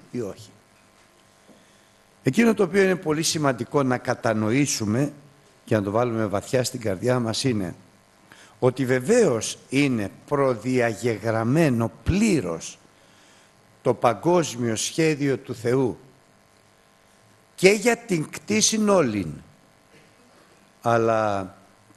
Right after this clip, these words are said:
και για το ανθρώπινο γένος, και όταν λέω κτήση εννοώ όλο το σύμπαν, το υλικό, για το οποίο μάλιστα ο Λόγος του Θεού είναι, λέγει ότι σήμερα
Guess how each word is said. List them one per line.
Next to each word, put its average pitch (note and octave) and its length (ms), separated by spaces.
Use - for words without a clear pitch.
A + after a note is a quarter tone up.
και F#3 320
για A#2 180
το A2+ 120
ανθρώπινο G#2+ 600
γένος, G2 600
και - 100
όταν B2 220
λέω B2 180
κτήση - 400
εννοώ A#2 220
όλο A2+ 200
το A2+ 140
σύμπαν, G2+ 640
το A#2 80
υλικό, A2+ 540
για A#2 140
το B2 100
οποίο B2 260
μάλιστα B2 420
ο A2+ 40
Λόγος A#2+ 340
του A2+ 140
Θεού B2 380
είναι, C#3 280
λέγει B2+ 600
ότι A#2+ 500
σήμερα A#2 840